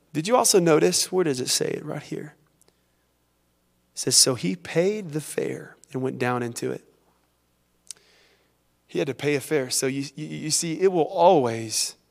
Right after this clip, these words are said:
cost you something when you run from God. Always. No, not always a literal price tag, but, you know, you get the picture.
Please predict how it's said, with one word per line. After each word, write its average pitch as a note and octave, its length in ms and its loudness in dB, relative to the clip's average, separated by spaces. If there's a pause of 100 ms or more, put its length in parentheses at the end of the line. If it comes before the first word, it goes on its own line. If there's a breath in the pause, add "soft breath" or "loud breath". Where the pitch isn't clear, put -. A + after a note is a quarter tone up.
(120)
cost E3 300 -2
you C3+ 60 -6
something A#2 440 -6
when A2+ 120 -8
you A2+ 100 -8
run A2+ 140 -8
from - 160 -18
God. A2+ 280 -10 (1700)
Always. C3+ 500 -4 (2750)
No, C3 160 -2
not C3 180 4
always B2+ 240 2
a B2 40 2
literal B2 300 2
price B2+ 360 -2
tag, A2+ 260 -8
but, A#2+ 180 -8
you B2 60 -8
know, A#2 80 -8
you A#2+ 160 -8
get B2 160 -8
the - 80 -16
picture. C3 440 -8